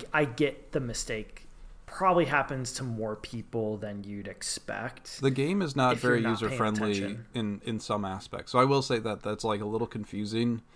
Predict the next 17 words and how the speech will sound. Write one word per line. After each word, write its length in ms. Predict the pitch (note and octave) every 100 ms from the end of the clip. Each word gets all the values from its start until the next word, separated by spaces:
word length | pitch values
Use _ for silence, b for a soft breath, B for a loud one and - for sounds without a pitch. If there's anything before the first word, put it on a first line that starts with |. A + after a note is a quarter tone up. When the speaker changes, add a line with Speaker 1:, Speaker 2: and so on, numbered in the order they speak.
| b b b -
Speaker 2:
or, 140 | B2+
like, 300 | B2+ A#2+ -
just 220 | - C3 B2
a 60 |
little 340 | A2+ A#2 A#2+ A#2+
more 240 | A#2 G#2+
complicated 640 | - G#2 A2+ A2 A2 A2+
than 100 | A2+ G2+
it 120 | F#2+
should 240 | - G#2
be 160 | G#2+ A2
to 220 | - G2
activate 440 | F#2+ - G#2 A2+ B2+
that 120 | A#2
wild 320 | B2 B2+ C3
card, 320 | C3+ B2+ B2
'cause 320 | B2 G2+ -